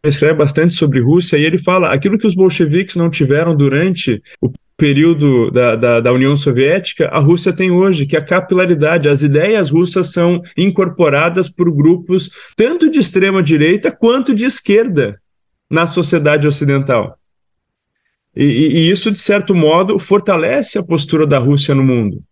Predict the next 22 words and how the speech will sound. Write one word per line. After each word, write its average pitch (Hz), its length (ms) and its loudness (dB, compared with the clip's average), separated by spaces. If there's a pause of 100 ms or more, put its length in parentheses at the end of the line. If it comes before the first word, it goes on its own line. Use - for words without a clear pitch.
(400)
Agora, 170 300 0
quem 277 240 -2
alimenta 226 580 2
isso? 151 460 0 (240)
Quem 214 160 0
excluiu 190 420 2
a 185 60 2
Rússia 185 560 0 (300)
das 190 180 -2
principais 190 720 0
decisões 185 560 0
sobre 202 240 -2
a 202 40 0
segurança 180 520 0
europeia 190 580 -2 (180)
no 196 160 0
pós-Guerra 196 460 0
Fria, 320 320 0
que - 80 -8
foi 196 220 2
o 202 40 4
Ocidente. 220 520 -2